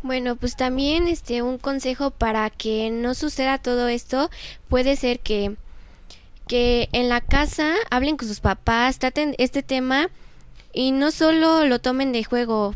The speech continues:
porque no es casual, no es casual y no es bonito que te traten así en la escuela o en la casa. También hay muchos padres que tratan,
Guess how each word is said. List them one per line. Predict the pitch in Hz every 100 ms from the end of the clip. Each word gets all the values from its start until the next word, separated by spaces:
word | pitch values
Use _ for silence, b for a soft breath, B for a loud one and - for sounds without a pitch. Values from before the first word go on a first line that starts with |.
| -
porque | 220 - 226 226 226 226
no | 233
es | 254 269
casual, | - 262 247 254 254 262 262 B B B B -
no | 285 254
es | 294
casual | - 285 - 262 262 277
y | 254
no | 247
es | 254
bonito | 254 254 247 269 269
que | - 226 214 208
te | 214
traten | 226 233 247
así | 214 - 233
en | 226
la |
escuela | 202 - 226 226 202 B B
o | -
en | 220
la | 214
casa. | 220 269 277 233 208
También | - 240 262 285 269 - - -
hay | 240 269
muchos | 277 277 277
padres | - 254 254 254 277 294
que | - 226
tratan, | 240 233 262 277 277